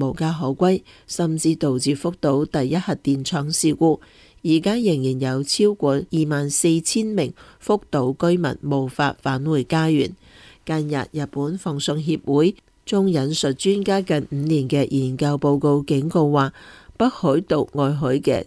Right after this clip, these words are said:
千島海溝未釋放嘅壓力來源，恐怕足以引發規模九點零強烈地震，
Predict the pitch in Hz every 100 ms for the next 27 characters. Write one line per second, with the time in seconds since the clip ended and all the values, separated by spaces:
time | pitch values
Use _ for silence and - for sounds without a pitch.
0 | - - - 190 196 190 135 127 165 151
1 | 135 - 214 202 - - 160 139 139 -
2 | 202 - 151 139 143 139 139 127 139 -
3 | 151 127 - 156 - - _ _ _ _
4 | - 170 247 214 165 202 165 156 160 151
5 | 160 160 - - 214 190 135 - - 165
6 | 156 170 156 156 170 123 - - 147 139
7 | 143 143 143 - 151